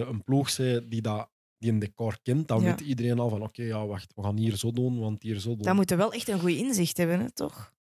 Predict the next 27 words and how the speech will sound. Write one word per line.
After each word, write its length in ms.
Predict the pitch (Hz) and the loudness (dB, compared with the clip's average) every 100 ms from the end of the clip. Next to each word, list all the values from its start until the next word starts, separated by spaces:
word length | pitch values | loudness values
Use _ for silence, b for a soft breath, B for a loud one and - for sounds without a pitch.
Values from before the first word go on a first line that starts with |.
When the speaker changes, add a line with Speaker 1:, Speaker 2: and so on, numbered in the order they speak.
| _ _ | _ _
Speaker 1:
Ja, 340 | 120 120 120 | 2 6 6
maar 160 | 143 123 | 4 4
daarvoor 280 | 123 123 | 4 4
zijn 140 | 123 127 | 2 2
we 60 | |
ook 180 | 131 135 | 2 -2
mee, 240 | 127 120 127 | 0 0 0
mee 160 | 117 | -2
genoeg. 340 | 107 117 123 - | 0 -2 -4 -6
Speaker 2:
Ja. 180 | 175 180 | 0 2
Speaker 1:
Voor 100 | 117 | 2
dat, 400 | 113 110 110 113 | 0 0 -2 -6
we 160 | 131 113 | -4 -2
vragen 240 | 113 123 | 2 2
dat 80 | 117 | 4
ook 120 | 110 | 0
aan 80 | 113 | 0
elkaar, 340 | 107 - 113 107 | -4 -4 -4 -2
van, 180 | 98 113 | -4 -2
ja, 140 | 127 | -2
wat 160 | 113 - | -2 -4
denkt 280 | 127 131 | -6 -4
jij? 220 | 139 139 143 | -6 -6 -6
Wat 140 | 127 | -6
denkt 260 | 117 107 107 | -4 -4 -6
jij? 280 | 113 131 123 | -6 -6 -6
Allee. 260 | 127 113 | -2 -2